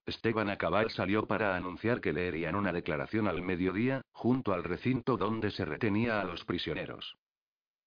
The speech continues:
Con el sol cayendo directamente sobre ellos, Ixbalanque, Unapu y Acabal salieron del refugio de Ixbalanque hacia el lugar indicado.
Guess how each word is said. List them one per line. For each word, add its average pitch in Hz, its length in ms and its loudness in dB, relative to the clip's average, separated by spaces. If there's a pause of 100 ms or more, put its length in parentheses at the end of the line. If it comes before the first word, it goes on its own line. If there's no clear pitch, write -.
(120)
Con 98 180 2
el 95 140 -2
sol 110 240 0
cayendo 110 440 4
directamente 90 720 0
sobre 73 360 0
ellos, 107 480 0
Ixbalanque, 76 840 -2
Unapu 127 460 2
y 110 100 2
Acabal 98 420 2
salieron 101 440 2
del 95 140 0
refugio 98 520 -2
de 92 120 -2
Ixbalanque 76 680 -2
hacia 98 240 -2
el 80 60 -2
lugar 87 280 2
indicado. 90 560 -2